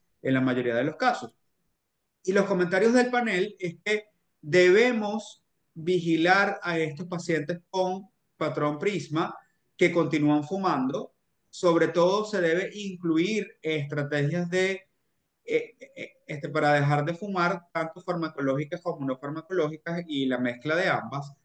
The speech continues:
Y en vez de darle de alta a estos pacientes, son pacientes que debemos seguir con cuidado en la consulta, recomendando, este, repetir espirometría entre cada seis a doce meses.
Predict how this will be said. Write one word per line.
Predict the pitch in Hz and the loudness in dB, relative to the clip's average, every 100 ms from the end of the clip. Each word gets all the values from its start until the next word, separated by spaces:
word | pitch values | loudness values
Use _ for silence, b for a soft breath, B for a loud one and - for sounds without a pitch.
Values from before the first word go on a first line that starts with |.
| _ _ _ - | _ _ _ -6
Y | 226 220 - - | 0 0 0 2
en | 170 156 | 2 4
vez | 160 170 | 2 2
de | 202 | 2
darle | 202 196 196 190 | 2 2 2 2
de | 165 170 | 2 2
alta | 190 185 185 180 180 - | 0 -2 -2 -2 -2 -4
a | 147 | -2
estos | 143 143 175 | -2 -4 -10
pacientes, | 190 185 196 185 180 | -10 -4 -2 -4 -8
son | 175 147 | -10 -8
pacientes | 147 156 151 160 | -6 -8 -8 -8
que | 143 | -4
debemos | 131 135 143 | -2 -4 -4
seguir | 139 131 131 - _ _ _ | 0 0 0 -4 _ _ _
con | 165 165 | 0 4
cuidado | 180 175 156 160 160 - | 6 6 6 2 0 -2
en | 160 | -4
la | 151 156 | -4 -6
consulta, | 175 - 180 165 | -8 -2 -2 0
recomendando, | 139 135 131 127 127 127 143 156 _ _ _ _ | -4 -4 -4 -2 -4 -4 -4 -6 _ _ _ _
este, | 147 139 139 131 | -4 -4 -4 -4
repetir | 131 135 - 135 139 - | -4 -6 -4 -2 -2 -6
espirometría | - 156 143 156 160 165 160 160 180 - | -6 -6 -4 -4 -4 -6 -2 0 -2 -4
entre | 151 139 131 | -10 -8 -8
cada | 127 120 120 | -6 -4 -4
seis | - 139 135 135 | -2 0 0 -4
a | - | -8
doce | 120 104 - | -6 -6 -12
meses. | 101 - - _ | -18 -20 -20 _